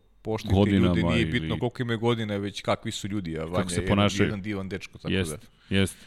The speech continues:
Speaker 2: I Don Pablo je
Speaker 1: Sve
Speaker 2: jedan
Speaker 1: to
Speaker 2: divan
Speaker 1: s-,
Speaker 2: dečko.
Speaker 1: Jeste, i Don Pablo je, Don Pablo je najbolji.
Speaker 2: <laughs> Najbolji, ubedljivo.
Speaker 1: Jeste,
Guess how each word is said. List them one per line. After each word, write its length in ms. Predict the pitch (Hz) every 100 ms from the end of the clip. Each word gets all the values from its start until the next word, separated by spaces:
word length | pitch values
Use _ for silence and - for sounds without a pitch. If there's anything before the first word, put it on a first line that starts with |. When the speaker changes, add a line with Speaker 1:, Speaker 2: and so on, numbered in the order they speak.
| - - - -
Speaker 2:
I 80 |
Don 160 | 104 151
Pablo 300 | 170 175 107
je 20 |
Speaker 1:
Sve 20 |
Speaker 2:
jedan 120 | 95 92
Speaker 1:
to 40 |
Speaker 2:
divan 200 | 95 85
Speaker 1:
s-, 40 |
Speaker 2:
dečko. 340 | 82 80 - 110
Speaker 1:
Jeste, 300 | 120 - 90
i 40 |
Don 160 | 80 92
Pablo 340 | 104 101 101
je, 160 | 95 82
Don 160 | 104
Pablo 260 | 113 127 127
je 60 | 123
najbolji. 260 | 123 117 - - 160
Speaker 2:
<laughs> 220 | 156 147
Najbolji, 400 | 139 135 113 117
ubedljivo. 560 | 107 110 127 110 110 101
Speaker 1:
Jeste, 240 | 101 95